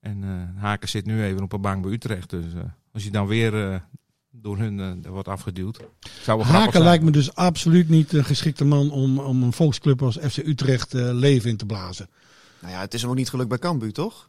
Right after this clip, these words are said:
Speaker 2: Nee.
Speaker 3: Het was een beetje een dood, eh, dood stelletje toen
Speaker 2: Ja.
Speaker 3: hij aan het roer stond.
Speaker 2: Ja.
Speaker 3: En ja, kijk, ik, hebben jullie ook die reacties van die tafelgenoten van, van, van, eh, Hooijdonk gezien gisteren? Want ze schoten een beetje in de lach, hè?
Speaker 2: Ja.
Speaker 3: Bij, bij de suggestie
Speaker 2: Maar
Speaker 3: Henk de Jong naar Utrecht.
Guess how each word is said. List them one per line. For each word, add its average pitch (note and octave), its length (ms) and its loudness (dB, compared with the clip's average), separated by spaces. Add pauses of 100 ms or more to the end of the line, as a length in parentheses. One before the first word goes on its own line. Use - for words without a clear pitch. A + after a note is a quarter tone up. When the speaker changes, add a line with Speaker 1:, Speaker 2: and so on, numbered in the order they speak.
Speaker 2:
Nee. D#3+ 380 2
Speaker 3:
Het G2 120 -16
was G#2 160 -6
een G#2 60 -8
beetje G#2 260 -6
een A2 140 -4
dood, A#2 300 -2
eh, A#2+ 60 -4 (360)
dood B2+ 240 -2
stelletje F3 440 -4
toen G#2 180 -6
Speaker 2:
Ja. D#3 140 4
Speaker 3:
hij G2 100 -2
aan G2 60 -6
het G2 120 -8
roer F#2+ 200 -10
stond. F#2+ 300 -12 (240)
Speaker 2:
Ja. C#3+ 140 -4 (260)
Speaker 3:
En G#2+ 120 -6
ja, A#2 140 -2
kijk, C#3 200 -4
ik, - 160 -10 (400)
hebben F3 220 -4
jullie G3 140 0
ook D3+ 60 -6
die E3 80 0
reacties D#3+ 340 -2
van D#3+ 80 -4
die D#3 100 -4
tafelgenoten C#3 640 -4
van, G#2+ 260 -8
van, G#2 200 -8
van, A2+ 160 -10 (100)
eh, G#2 180 -12
Hooijdonk G#2+ 300 -4
gezien G#2 240 -8
gisteren? F2+ 360 -12
Want A2 120 -6
ze C#3+ 80 -2
schoten D3 280 0
een G#2+ 60 -6
beetje G#2+ 220 -6
in A2+ 60 -4
de C3+ 80 -4
lach, D3+ 260 -2
hè? C#3 80 -2
Speaker 2:
Ja. G#3+ 260 6
Speaker 3:
Bij, A#3 80 2
bij A#2 140 0
de A#2 60 -2
suggestie A#2+ 640 -4
Speaker 2:
Maar A2+ 80 2
Speaker 3:
Henk A#3 140 4
de A2+ 80 -4
Jong C#3 180 0
naar A2+ 100 -4
Utrecht. - 560 -10